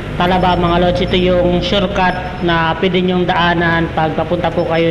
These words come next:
ng Manila, mga lods, kaysa iikot pa kayo ng Bacoor at lalo kayong matatraffic yun, mga lods. Kasi yung ano ng Bacoor, mga lods, papunta po ng Aguinaldo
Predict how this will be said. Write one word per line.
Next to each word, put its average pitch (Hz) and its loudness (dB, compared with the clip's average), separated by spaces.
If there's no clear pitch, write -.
ng 160 0
Manila, 180 2
mga 170 0
lods, 165 -2
kaysa 170 0
iikot 196 0
pa 170 0
kayo 185 2
ng 170 2
Bacoor 170 0
at 156 0
lalo 196 2
kayong 180 2
matatraffic 170 0
yun, 165 0
mga 151 0
lods. 143 -4
Kasi 190 0
yung 190 2
ano 180 0
ng 196 2
Bacoor, 196 2
mga 190 2
lods, 185 0
papunta 170 0
po 175 0
ng 165 0
Aguinaldo 185 2